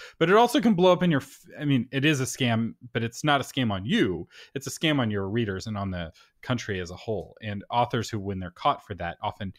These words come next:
it damages their reputation, um, permanently and undermines the, so I know of authors who've done this and they legitimately got to the bestseller list with their first few books. And then they wrote a book that wasn't a hit.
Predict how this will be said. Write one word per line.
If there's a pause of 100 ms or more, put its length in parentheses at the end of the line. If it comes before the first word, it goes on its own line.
(280)
it (340)
damages
their
reputation, (460)
um, (800)
permanently (120)
and (220)
undermines
the,
so
I
know
of
authors
who've
done
this
and (200)
they
legitimately
got
to
the
bestseller
list
with
their
first
few
books.
And
then
they
wrote
a
book
that
wasn't
a
hit.